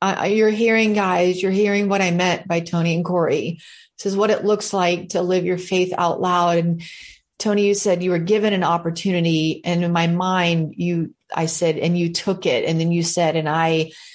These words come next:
I chose." So I think God gives us opportunities all the time. Um, it's not that things are good, but he works them out for good.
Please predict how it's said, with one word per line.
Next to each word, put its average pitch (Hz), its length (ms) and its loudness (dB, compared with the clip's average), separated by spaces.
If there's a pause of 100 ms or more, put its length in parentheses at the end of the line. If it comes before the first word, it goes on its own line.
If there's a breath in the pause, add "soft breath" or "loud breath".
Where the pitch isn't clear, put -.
(220 loud breath)
I 156 80 -4
chose." 160 680 2
So 180 380 0 (400 loud breath)
I 202 80 -4
think 220 240 0
God 196 280 2
gives 202 280 2
us 202 160 0 (260)
opportunities 185 760 0
all 180 160 2
the 175 100 0
time. 208 680 0 (680 soft breath)
Um, 170 640 0
it's 202 160 -4
not 220 300 0
that 175 180 -2
things 190 340 0
are 190 240 2
good, 247 460 2 (260)
but 202 120 2
he 196 200 0
works 196 380 0
them 185 220 -2
out 175 340 0
for 190 400 0
good. 120 340 -4